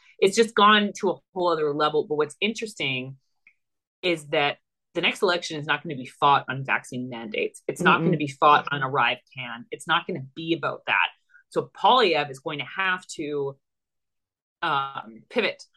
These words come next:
Speaker 1: in some ways, because if the election is not for another two years, no one's gonna give a shit about the arrive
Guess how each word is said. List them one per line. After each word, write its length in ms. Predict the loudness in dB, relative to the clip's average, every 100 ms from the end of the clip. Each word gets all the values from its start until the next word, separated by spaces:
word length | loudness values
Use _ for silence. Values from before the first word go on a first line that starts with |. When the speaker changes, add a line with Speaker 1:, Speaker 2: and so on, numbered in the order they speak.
| _ -6
Speaker 1:
in 160 | -6
some 280 | -4 -4 -4
ways, 300 | -6 -8 -10
because 560 | -12 -6 0 0 0 -10 -2
if 160 | -2 -2 2
the 80 | 4
election 380 | 4 2 -2
is 100 | 0
not 160 | 0 0
for 80 | -2
another 200 | -4 -4
two 200 | -4 0
years, 200 | 2 0
no 60 |
one's 100 | -4
gonna 160 | -6 -6
give 240 | -2 -2 0
a 40 |
shit 360 | -2 0 -2 -4 _ _ _ -6
about 300 | 2 4 4
the 160 | 2 2
arrive 420 | 2 4 2